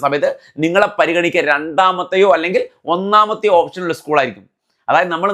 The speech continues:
നാലും മൂന്നും എലിമിനേറ്റ് ചെയ്തു. ഇനി ന-, ഇനി രണ്ടാമത്തെയും മൂന്നാം, രൺ-, സെക്കൻഡ് അലോട്ട്മെന്റിൽ നിങ്ങൾക്ക് എന്ത് കിട്ടുന്നില്ല? രണ്ടാമത്തേലേക്ക് ഒന്നിലേക്ക്, ഒന്നിലേക്കോ കിട്ടുന്നില്ല. നിങ്ങൾക്ക് എവിടെ തന്നെ കിട്ടി? അഞ്ചാമത്തെ ഓപ്ഷൻ കൊടുത്ത സ്കൂളിൽ തന്നെ കിട്ടിയത്. തേർഡ് അലോട്ട്മെന്റിൽ നിങ്ങൾക്ക് രണ്ടിലേക്കോ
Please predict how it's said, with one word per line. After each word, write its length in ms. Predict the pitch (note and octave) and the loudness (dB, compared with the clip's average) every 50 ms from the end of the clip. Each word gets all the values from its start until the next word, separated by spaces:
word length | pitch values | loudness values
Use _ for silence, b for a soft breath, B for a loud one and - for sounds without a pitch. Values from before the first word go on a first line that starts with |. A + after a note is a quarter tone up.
| F#3 | -2
നാലും 240 | E3+ D#3+ F3 G3+ G3 F#3 | -2 -2 -2 -2 -2 -4
മൂന്നും 240 | E3+ F3 F#3 F#3+ F3 D#3+ | -6 -4 -4 -2 -2 -2
എലിമിനേറ്റ് 340 | D#3+ F3 F#3+ F3+ E3 C3+ C#3 | 0 -2 -2 -2 0 -2 -2
ചെയ്തു. 120 | B2+ A2 - _ _ _ D3+ | -2 -4 -10 _ _ _ -2
ഇനി 140 | F3 D#3+ C3+ - - _ _ _ _ _ _ _ _ _ _ _ _ _ _ _ _ _ _ _ _ | -2 -2 -2 -6 -8 _ _ _ _ _ _ _ _ _ _ _ _ _ _ _ _ _ _ _ _
ന-, 100 | G#3+ G#3+ A#3+ | -2 0 0
ഇനി 80 | A#3+ B3 A#3+ G#3+ | 2 2 2 2
രണ്ടാമത്തെയും 600 | G3+ F#3+ F3+ B3 B3 B3 C4 B3+ B3+ B3+ B3+ A#3 G3+ G3+ | 0 2 2 2 2 2 2 2 2 2 2 0 -2 -4
മൂന്നാം, 280 | G3+ A3 A3 A3+ A3+ - - - E3 F3+ | -4 0 2 2 2 2 0 -4 -4 -2
രൺ-, 140 | F3 F3 - - | -2 -2 -2 -4
സെക്കൻഡ് 260 | F3+ - - A#3 A3 G#3 | -4 -2 -2 0 0 2
അലോട്ട്മെന്റിൽ 480 | F#3+ F#3+ F#3+ F#3 G3+ F#3 F#3+ F3+ F#3+ F#3+ F3+ | 2 2 0 -2 -2 -4 -2 -2 -2 -2 0
നിങ്ങൾക്ക് 220 | E3+ F3 D3+ F3 F3+ | -2 -2 -2 0 2
എന്ത് 100 | F3+ F#3+ | 2 2
കിട്ടുന്നില്ല? 300 | F3+ D3+ E3+ F3 E3 D#3+ D#3+ D#3 - - _ _ D3+ | 2 2 -2 -2 2 2 2 2 0 -8 _ _ -2
രണ്ടാമത്തേലേക്ക് 720 | D#3 D3+ E3 D#3 F3+ F#3 F3+ F3+ - F#3 F3+ F#3 E3+ F3 E3+ | -2 -2 0 0 0 0 0 0 -2 0 0 0 0 -2 -2
ഒന്നിലേക്ക്, 360 | D#3 D#3 E3 E3+ F3 F3 - - D#3+ | -2 -2 -2 -2 -2 -4 -2 -4 -4
ഒന്നിലേക്കോ 360 | D#3+ E3 F3 F3 F3 - F#3+ F#3 - - | -2 0 0 -2 0 -2 -4 -6 -6 -10
കിട്ടുന്നില്ല. 360 | F3 D3+ A3 F#3+ E3 C#3 A#2+ - b b b b _ | -4 -2 -2 0 0 -2 -2 -4 b b b b _
നിങ്ങൾക്ക് 260 | D3+ E3 E3+ D#3+ - D#3 | -2 0 0 0 0 0
എവിടെ 120 | D#3+ F#3+ D#3+ F3+ | 0 2 0 0
തന്നെ 120 | F3+ F3 E3+ | 0 0 -2
കിട്ടി? 140 | D#3+ D#3+ C#3+ C3+ | 0 -2 -2 -2
അഞ്ചാമത്തെ 460 | D3 D3 C3+ E3 D#3+ E3 D#3+ D3+ - D3+ | -4 0 2 2 2 2 -2 -4 -6 -6
ഓപ്ഷൻ 180 | C3+ C#3 E3 E3 D#3+ | -6 -6 -10 -10 -10
കൊടുത്ത 180 | D#3 C#3 D3+ D3 | -8 -8 -10 -8
സ്കൂളിൽ 220 | - E3+ E3+ E3 - | -4 -4 -4 -4 -2
തന്നെ 140 | E3+ E3+ E3 D#3 | -2 -2 -2 -2
കിട്ടിയത്. 200 | B2+ C3+ A#2+ G#2 - _ _ _ _ _ _ _ _ _ G#3 | -2 -4 -6 -6 -10 _ _ _ _ _ _ _ _ _ 2
തേർഡ് 300 | G#3+ A#3 B3+ C#4+ D4 B3+ | 4 4 4 4 4 2
അലോട്ട്മെന്റിൽ 600 | A#3 A3 A3+ A3+ A3 - A3+ G3 G3 F#3 D3+ C#3 - - _ _ _ _ _ _ _ _ _ _ _ _ D#3 | 2 2 0 0 0 0 0 0 0 0 -2 -4 -6 -8 _ _ _ _ _ _ _ _ _ _ _ _ -2
നിങ്ങൾക്ക് 260 | E3+ F3+ G3+ G3+ F#3+ G3 F3+ | 0 2 2 2 4 2 2
രണ്ടിലേക്കോ 420 | E3+ F3+ F3 F#3+ G3+ G3 - G3+ | 2 2 0 0 0 2 2 2